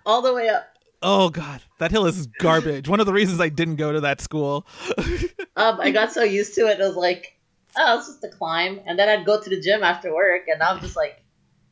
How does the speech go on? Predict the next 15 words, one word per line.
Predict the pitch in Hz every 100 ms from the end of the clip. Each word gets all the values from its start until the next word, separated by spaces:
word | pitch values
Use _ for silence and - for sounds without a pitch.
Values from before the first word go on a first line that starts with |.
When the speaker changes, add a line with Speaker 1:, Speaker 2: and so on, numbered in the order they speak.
| _ _ _ _ _
Speaker 1:
"Yay, | 127 151 170 147
I |
get | 143 160 160 - _
to, | 190 -
I | 180
get | 190 208
to | 165 -
spend | - 170 165 -
time | 170 156
with, | 147
like, | 131 127 - _ _ _ _ -
foster | 156 156 170
kittens | - 170 165 165 160
and, | 147 135
like, | 127 127 -